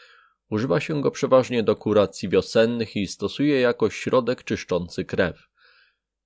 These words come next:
Kuracja powinna trwać cztery do pięciu tygodni, jeżeli chcemy osiągnąć zadowalające wyniki.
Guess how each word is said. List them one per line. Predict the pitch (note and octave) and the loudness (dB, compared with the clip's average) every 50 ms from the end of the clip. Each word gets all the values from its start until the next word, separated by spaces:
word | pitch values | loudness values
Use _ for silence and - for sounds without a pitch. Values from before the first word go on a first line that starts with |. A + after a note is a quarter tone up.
| _ _ | _ _
Kuracja | - - G2 G#2 A#2+ C3 - - F#2+ E2+ D#2+ D#2+ | -6 0 2 2 2 2 -2 -4 -4 -4 -4 -6
powinna | - - F2+ F2+ - C3+ D3+ D3+ D#3 D3 | -6 -6 -6 -4 -2 -2 0 0 -2 -2
trwać | - - - - A2 G#2+ - - - - | -2 -6 -2 0 0 0 0 -4 -8 -8
cztery | - - - - A#2+ C3 C3 C#3 B2+ | -10 -4 0 2 2 2 2 2 2
do | G2+ G2 F#2 | 2 2 2
pięciu | - - G2 F#2+ F#2 - G#2 F#2 | 2 0 -4 -4 -4 -4 -4 -2
tygodni, | - G2 F2 A#2+ A#2+ A#2+ G2+ F2+ F2 E2 E2 D#2+ D#2 D2+ D2 D#2 | -2 2 6 6 6 6 4 2 -4 -6 -6 -8 -10 -14 -12 -8
jeżeli | E2+ E2+ E2+ D#2+ F2+ E2+ E2+ | -6 -6 -4 -2 -2 -4 -4
chcemy | - - - F2+ F2 E2+ | -6 -6 -6 -4 -2 -2
osiągnąć | F2 E2+ - - F#2 F#2 F#2 F2 F2 F2 E2+ D#2 | -2 -2 -2 -4 -4 -4 -4 -4 -4 -4 -4 -2
zadowalające | E2+ F#2 E2 F2 E2 F2 F2 E2+ E2+ E2+ E2+ E2+ E2+ E2+ - F2 | -2 -2 -2 -2 -2 -2 -2 0 0 0 -2 -2 -4 -6 -8 -4
wyniki. | E2 F#2 F#2 F2+ F#2+ F#2+ - - G2+ F#2 - | -4 -2 -2 -2 -4 -4 -4 -4 -4 -6 -6